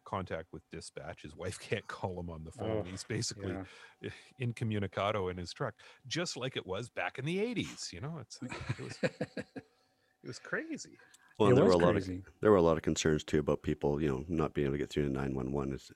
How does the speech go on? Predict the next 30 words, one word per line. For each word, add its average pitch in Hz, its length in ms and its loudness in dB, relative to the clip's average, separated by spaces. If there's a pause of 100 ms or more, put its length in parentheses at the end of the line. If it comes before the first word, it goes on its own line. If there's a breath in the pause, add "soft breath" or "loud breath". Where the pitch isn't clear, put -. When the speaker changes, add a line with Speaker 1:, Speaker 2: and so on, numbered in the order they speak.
(120)
Speaker 3:
as - 120 -8
well, 71 240 -2
right? 64 140 -2
Speaker 2:
Yeah. 120 180 2 (680)
Speaker 1:
Yeah. 87 180 -14 (540)
Speaker 2:
Yeah, 165 140 6
it's 131 100 0
crazy. 143 260 6
I've 110 100 2
never, 139 320 4
I've 113 120 -2
never 123 500 2
seen 131 360 -2
a 113 60 -2
network 113 400 -4
outage 98 320 0
for - 200 -6
that 101 200 0
long, 95 360 -2 (260)
uh, 95 320 -2
in 104 300 -2
that 110 260 4
widespread. 101 720 2
Like, 92 180 -4
this 120 240 2
was, 104 200 2
this 156 200 -2
was 120 140 -2
across 139 340 2
Canada. 165 480 0